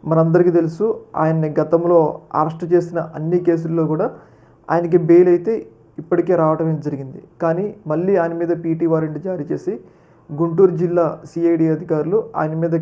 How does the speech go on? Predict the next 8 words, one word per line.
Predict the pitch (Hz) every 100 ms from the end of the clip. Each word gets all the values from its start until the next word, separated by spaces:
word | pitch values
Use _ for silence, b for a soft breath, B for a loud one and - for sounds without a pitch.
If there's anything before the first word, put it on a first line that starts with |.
| 160
కేసు | 160 160 151
నమోదు | 151 151
చేయడం | 147 143 143
జరిగింది. | 147 139 135 185 254 B B B -
అయితే | 160 185
ఈ | 165 175 170
కేసులో | 170 180 180 165
భాగంగా | 160 165 160 196 226